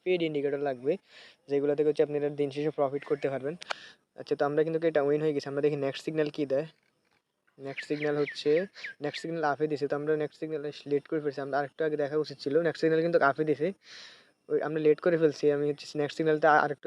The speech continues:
আগে যদি দিয়ে দিতাম, তাহলে হচ্ছে এটা আপে মেরে দিতে পারতাম। তো দেখেন, এটা কিন্তু আপে আসছিল, কিন্তু নেক্সট সিগন্যাল এটা আপে আসছিল, কিন্তু এটা এখন আপে চলে যাইতেছে already। তো এটার অ্যাকুরেসি ভাই ভালো। আচ্ছা, দে-, দেখি নিচে আসতেছে, নিচে আসলে আমি আপে মেরে দিব। উম, আরেকটু নিচে আয়,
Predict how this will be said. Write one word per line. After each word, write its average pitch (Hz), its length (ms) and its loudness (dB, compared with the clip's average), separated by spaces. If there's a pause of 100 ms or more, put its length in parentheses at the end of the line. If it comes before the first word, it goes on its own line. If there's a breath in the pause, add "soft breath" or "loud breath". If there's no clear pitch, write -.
আগে 160 160 0
যদি 151 180 -2
দিয়ে 151 160 0
দিতাম, 175 280 -2
তাহলে 147 200 2
হচ্ছে 147 180 -2
এটা 156 140 4
আপে 156 180 2
মেরে 165 200 2
দিতে 143 200 4
পারতাম। 147 260 -4 (440)
তো 160 120 -2
দেখেন, 165 220 0
এটা 170 140 4
কিন্তু 165 120 -2 (140)
আপে 180 180 2
আসছিল, 175 300 -4
কিন্তু 175 200 -2
নেক্সট 151 180 -4
সিগন্যাল 165 280 0
এটা 151 160 2
আপে 165 180 0
আসছিল, 156 280 -6
কিন্তু 156 160 2
এটা 147 120 -2
এখন 151 180 -4
আপে 139 180 -8
চলে 160 200 4
যাইতেছে 143 320 0
already। 135 280 0 (800 soft breath)
তো - 100 -6
এটার 202 140 4
অ্যাকুরেসি 190 460 4
ভাই 170 100 6
ভালো। 147 240 0
আচ্ছা, 160 120 -4
দে-, 151 260 -2 (100)
দেখি 151 220 4
নিচে 151 220 -2
আসতেছে, 156 320 -8
নিচে 147 200 -4
আসলে 151 200 -4
আমি 147 160 -2
আপে 151 120 -6
মেরে 151 240 0
দিব। 131 100 -2
উম, 147 920 -12 (140)
আরেকটু 139 320 -6
নিচে 151 200 -6 (100)
আয়, 175 100 -4